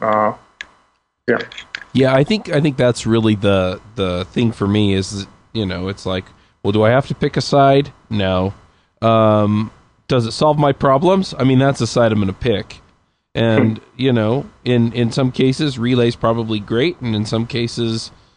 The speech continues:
Speaker 2: you know, there's, there's probably a trade-off the other way. But,
Speaker 1: Yeah.
Speaker 2: uh, the thing is, is that I, I generally, on my front end, I'm working in Angular. And so if I can't use Relay, then I'm going to use Apollo.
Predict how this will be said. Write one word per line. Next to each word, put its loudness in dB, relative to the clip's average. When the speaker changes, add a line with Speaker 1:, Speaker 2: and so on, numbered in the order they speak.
Speaker 2:
you 0
know, 2
there's, -2
there's -4
probably -2
a 0
trade-off 0
the 0
other 0
way. 0
But, 4
Speaker 1:
Yeah. 0
Speaker 2:
uh, 4
the -4
thing 2
is, 2
is 0
that -2
I, 2
I 0
generally, 2
on 2
my 2
front 0
end, 0
I'm 0
working 0
in 0
Angular. -2
And -2
so 2
if 0
I 2
can't 0
use -2
Relay, 2
then 0
I'm 2
going 0
to -6
use -6
Apollo. -14